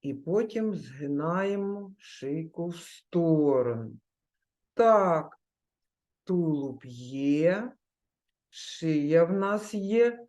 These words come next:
ви бачите, достатньої довжини, і вона нас тримається. Голова вже є. Тепер з самої голови, з самого краєчку ми витягуємо дзьоб нашому птаху,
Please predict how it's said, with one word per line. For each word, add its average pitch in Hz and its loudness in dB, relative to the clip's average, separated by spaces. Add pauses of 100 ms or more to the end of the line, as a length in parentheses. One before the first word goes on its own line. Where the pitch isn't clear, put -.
ви 160 -4
бачите, 151 0
достатньої 147 0
довжини, 147 0 (340)
і 202 0
вона 202 2
нас 170 0
тримається. 139 2 (360)
Голова 160 6
вже 147 0
є. 233 0 (320)
Тепер 185 2
з - -12
самої 196 2
голови, 156 2
з - -12
самого 160 0
краєчку 151 -2
ми 190 4
витягуємо 175 0
дзьоб 139 -2
нашому 147 -6
птаху, 165 -6